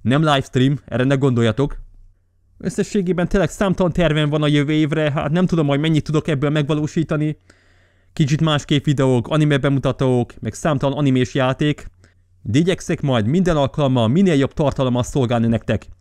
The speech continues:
és lehetőleg minél többször. Nem biztos, hogy minden alkalommal sikerülni fog, de én igyekszek mindig a legjobbat nyújtani nektek.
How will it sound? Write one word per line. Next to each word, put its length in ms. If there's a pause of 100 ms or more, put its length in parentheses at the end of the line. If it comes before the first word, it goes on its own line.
(280)
és 160
lehetőleg 520
minél 280
többször. 520 (520)
Nem 240
biztos, 320
hogy 100
minden 220
alkalommal 380
sikerülni 460
fog, 260 (280)
de 120
én 100
igyekszek 420
mindig 240
a 40
legjobbat 440
nyújtani 360
nektek. 440